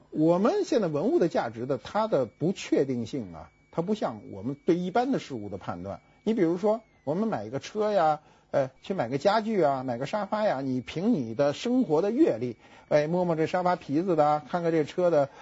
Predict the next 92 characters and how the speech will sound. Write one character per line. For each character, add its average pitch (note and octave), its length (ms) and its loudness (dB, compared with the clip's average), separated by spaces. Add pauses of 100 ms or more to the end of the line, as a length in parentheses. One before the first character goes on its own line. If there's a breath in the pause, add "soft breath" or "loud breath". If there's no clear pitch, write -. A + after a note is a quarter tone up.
(140 loud breath)
呃， B2+ 200 0
什 C3+ 140 -6
么 D3 140 -2
三 F#3 180 0
个 D3+ 100 2
缸、 D#3+ 260 2
五 A#2 160 -4
个 B2 60 -6
缸 F3 220 2
啊， D#3+ 140 2
就 D#3 100 2
是 D3 60 0
你 C#3 160 -2
看 A#3 200 -2
看 G#3 120 4
这 A3 100 2
些 A3 140 4
具 C#4+ 200 2
体 C#3 140 -2
的， B2+ 100 -2
你 C3 160 -6
大 E3+ 200 -4
致 F3 120 -4
的 C#3 120 0
判 C#3+ 160 -2
断 B2+ 180 -4
不 C#3 80 -2
会 G3 100 0
有 G2+ 140 -4
错。 E3+ 260 0 (300 soft breath)
但 A3 160 2
这 G3+ 220 4
就 C3 80 -2
有 F2+ 160 -6
一 F2 80 -10
个 G2 60 -12
问 F#2+ 140 -10
题， E2 200 -14 (340 soft breath)
这 A#3+ 100 2
个 A#3 60 4
判 A3+ 220 0
断 F#3+ 160 0
呢， C3 100 -4
伸 C4 260 0
缩 A#3+ 160 2
比 A#3 120 -2
较 - 140 -2
大。 F3 240 -6 (580 soft breath)
那 G#3+ 140 2
么 A#3 120 4
我 A#2+ 300 -4
就 E3+ 100 4
不 F3 160 0
能 D#3+ 220 -4 (500)
简 B2+ 160 -2
单 F#3 140 -2
的 E3 60 -4
说 E3+ 120 0
这 D#3 100 -2
碗 E2 200 -10
值 A#2 100 -6
多 E3 120 -2
少 C#3+ 60 -2
钱， A2+ 260 -12 (260 soft breath)
我 A3 80 4
只 G#3 120 -4
能 F3+ 140 -4
告 G#3+ 220 2
诉 C3 100 -6
你 A2 80 -6
在 C#3+ 140 0
一 D3+ 80 -4
个 G3 80 -2
范 F#3 200 -8
围 D3+ 140 -4
之 A3 140 -10
内。 C4+ 180 -2 (460 soft breath)
它 C4 180 0
这 C#4+ 180 2
个 F#3 80 4
碗 F#2+ 240 -2
呢， A#2 140 -6
我 G#2+ 160 -4
觉 C3+ 140 0
得 E3+ 100 0
今 B3 280 -2
天 F#3+ 200 -2
的 C#3+ 100 -2
市 D3 220 -8
场 E2+ 160 -8
行 C3 200 -6
情 C3+ 220 -6